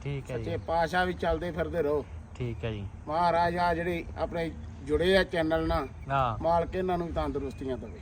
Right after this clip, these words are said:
Speaker 1: ਮਹਾਰਾਜ
Speaker 2: ਚੜ੍ਹਦੀ ਕਲਾ
Speaker 1: ਹਰ
Speaker 2: ਬਖਸ਼ੇ।
Speaker 1: ਇੱਕ ਨੂੰ ਚੜ੍ਹਦੀ ਕਲਾ
Speaker 2: ਹਰ
Speaker 1: ਬਖਸ਼ੇ।
Speaker 2: ਕਿਸੇ
Speaker 1: ਹੋਰ
Speaker 2: ਨੂੰ।
Speaker 1: ਸੁਣਾਓ, ਤੁਸੀਂ ਠੀਕ ਠਾਕ?
Speaker 2: ਚੜ੍ਹਦੀ ਕਲਾ ਜੀ।
Speaker 1: ਤੇ ਪੰਨੂ ਸਾਹਿਬ ਐਡਰੈਸ ਦੱਸੀਏ।
Speaker 2: ਨਸ਼ਹਿਰਾ ਪੰਨੂਆ।
Speaker 1: ਹਾਂਜੀ।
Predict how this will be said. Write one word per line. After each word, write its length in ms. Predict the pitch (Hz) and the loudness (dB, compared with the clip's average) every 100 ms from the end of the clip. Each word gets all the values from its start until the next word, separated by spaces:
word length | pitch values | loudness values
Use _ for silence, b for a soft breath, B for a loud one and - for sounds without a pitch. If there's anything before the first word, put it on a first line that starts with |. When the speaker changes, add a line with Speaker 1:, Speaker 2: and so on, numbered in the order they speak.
| - | -8
Speaker 1:
ਮਹਾਰਾਜ 360 | 139 139 139 131 | -4 2 4 4
Speaker 2:
ਚੜ੍ਹਦੀ 220 | - 175 | 2 0
ਕਲਾ 180 | 151 139 | 0 2
Speaker 1:
ਹਰ 300 | 135 143 180 | 8 12 12
Speaker 2:
ਬਖਸ਼ੇ। 100 | 202 | 10
Speaker 1:
ਇੱਕ 100 | 190 | 2
ਨੂੰ 120 | 196 | 0
ਚੜ੍ਹਦੀ 300 | 170 170 175 | 2 0 0
ਕਲਾ 180 | 185 170 | -2 0
Speaker 2:
ਹਰ 40 | 156 | 4
Speaker 1:
ਬਖਸ਼ੇ। 380 | 151 175 151 135 | 4 4 2 0
Speaker 2:
ਕਿਸੇ 340 | 147 139 - 147 | -2 -2 -2 2
Speaker 1:
ਹੋਰ 140 | 156 | 4
Speaker 2:
ਨੂੰ। 100 | 208 | 4
Speaker 1:
ਸੁਣਾਓ, 300 | 196 180 196 | 4 6 6
ਤੁਸੀਂ 200 | 214 202 | 6 2
ਠੀਕ 200 | 190 180 165 | 2 0 6
ਠਾਕ? 180 | 190 202 143 | 6 6 -2
Speaker 2:
ਚੜ੍ਹਦੀ 320 | 180 190 202 214 | 4 4 2 0
ਕਲਾ 220 | 170 143 | 0 2
ਜੀ। 120 | 127 - - | 0 -4 -4
Speaker 1:
ਤੇ 200 | 180 220 247 - | 2 6 4 4
ਪੰਨੂ 260 | 240 226 240 | 2 2 6
ਸਾਹਿਬ 180 | 240 262 | 8 8
ਐਡਰੈਸ 280 | 220 240 247 | 8 8 6
ਦੱਸੀਏ। 360 | 240 175 160 135 107 - - - - - - - - - - - | 2 0 -2 -2 -2 -4 -4 -4 -4 -4 -4 -4 -4 -4 -4 -2
Speaker 2:
ਨਸ਼ਹਿਰਾ 380 | 156 160 202 247 | 0 6 10 10
ਪੰਨੂਆ। 380 | 226 196 170 170 160 - 165 | 8 6 6 6 6 6 10
Speaker 1:
ਹਾਂਜੀ। 280 | 185 180 | 10 10